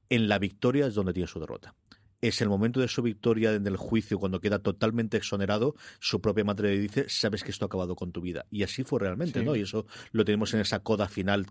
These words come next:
Speaker 1: clásica de este tipo de, de series, en el que nos muestran qué ocurrió realmente con los protagonistas, de cómo posteriormente, bueno, pues desgraciadamente tuvo el Parkinson y falleció, pero ese fue el final para él, Juan.
Speaker 2: Bueno, la historia de Lindsay Thorpe es, es, es muy...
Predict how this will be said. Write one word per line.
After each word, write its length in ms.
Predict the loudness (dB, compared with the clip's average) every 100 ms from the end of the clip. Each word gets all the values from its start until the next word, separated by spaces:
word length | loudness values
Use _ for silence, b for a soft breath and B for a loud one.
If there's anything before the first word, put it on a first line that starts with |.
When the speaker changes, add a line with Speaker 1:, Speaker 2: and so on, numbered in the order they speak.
| -4
Speaker 1:
clásica 480 | -2 -2 -2 -2
de 60 | -2
este 160 | -4 -6
tipo 180 | -2
de, 200 | -2 -2 -4 B B -8
de 320 | 0 2 4
series, 500 | 2 2 4 2 -2
en 80 | -4
el 120 | -2
que 100 | -2
nos 160 | -2 0
muestran 400 | -2 0 -2 -2
qué 120 | 0
ocurrió 320 | 2 0 -2
realmente 320 | 0 -2 -2 -2
con 100 | -4
los 80 |
protagonistas, 720 | -4 -2 -2 -2 0 -2 -2 -12 B B
de 140 | -2 2
cómo 180 | 2
posteriormente, 520 | 0 -2 0 0 0 -2
bueno, 120 | -6
pues 140 | -6
desgraciadamente 460 | -6 -6 -4 -4 -2
tuvo 180 | -2 -2
el 60 |
Parkinson 380 | -2 -6 -6 -6
y 20 |
falleció, 420 | -4 -2 0 0 0
pero 220 | -2 -2
ese 180 | -4 -4
fue 220 | -4 -2
el 60 | -2
final 260 | -4 -4 -4
para 160 | -6
él, 80 | -8
Juan. 180 | -12 -18 _ b b b b b b b b
Speaker 2:
Bueno, 200 | 4 6
la 80 | 6
historia 280 | 6 8 8
de 40 |
Lindsay 180 | 8 6
Thorpe 240 | 2 0 -2
es, 180 | -4
es, 420 | -4 -4 -6 -10 -10
es 240 | -10 -2
muy... 800 | 4 6 6 4 -2 -6 -8 -12